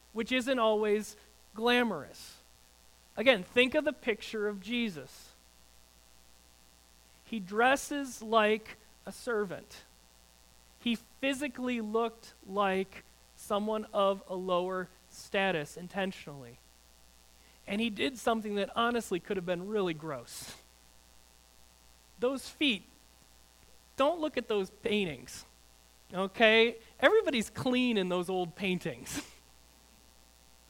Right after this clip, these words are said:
And notice you really can't see the feet in, like, Da Vinci's Last Supper, okay? <laughs>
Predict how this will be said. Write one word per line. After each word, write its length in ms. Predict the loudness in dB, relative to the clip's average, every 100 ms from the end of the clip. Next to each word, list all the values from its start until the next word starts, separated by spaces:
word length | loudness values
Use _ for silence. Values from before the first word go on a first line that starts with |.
| -20 -20 -20 -20 -20 -20 -20 -14 -2
And 140 | 0
notice 340 | 2 2 2 2
you 140 | 0
really 300 | 4 4 2
can't 340 | 0 0 0 0
see 220 | -2 2
the 160 | 0
feet 420 | -2 -6 -4 0 0
in, 140 | 0
like, 200 | -2 -4
Da 120 | -8
Vinci's 520 | -2 -2 -2 -4 -4
Last 300 | -2 -2 -2
Supper, 380 | 0 -2 -2 -14
okay? 420 | -4 2 4 4
<laughs> 40 | 0